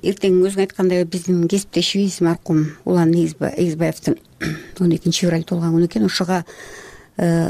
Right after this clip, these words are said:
ылайыктап, ушул баштаганда эле ушул фонд түзүлгөндө эле, м, э, ага чейин эле бир топ демилгелер айтылган. Улан, э, маркум болуп кеткенден кийин,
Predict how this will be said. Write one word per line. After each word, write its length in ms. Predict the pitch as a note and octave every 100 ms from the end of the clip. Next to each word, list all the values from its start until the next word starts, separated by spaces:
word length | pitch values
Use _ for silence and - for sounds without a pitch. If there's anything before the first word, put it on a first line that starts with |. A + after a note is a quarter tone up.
| -
ылайыктап, 640 | F#3 F#3+ F#3 - A#3+ A#3+
ушул 200 | F3 F3
баштаганда 500 | D#3 G3 A#3+ G#3+ G3
эле 80 | F3
ушул 180 | E3+ E3
фонд 280 | G#3 F#3+ F#3
түзүлгөндө 400 | F#3 F3+ F3+ F3
эле, 200 | F#3+ C#4+ - _
м, 300 | E3 D#3+ D#3 - -
э, 360 | D#3 D#3 D3+ D3+
ага 320 | - F#3 G#3+ A3+
чейин 320 | - A3 F#3+
эле 140 | F3
бир 100 | E3
топ 180 | - D#3+
демилгелер 460 | F3+ D#3+ D#3+ E3 E3+
айтылган. 560 | F3 F#3 G3 C4 B3 - E3+ E3 D#3+
Улан, 340 | E3 D#3+ D#3+ -
э, 400 | - F3 E3 E3
маркум 300 | F3 E3 E3
болуп 160 | D#3+ -
кеткенден 420 | F3 E3+ E3 E3
кийин, 160 | E3+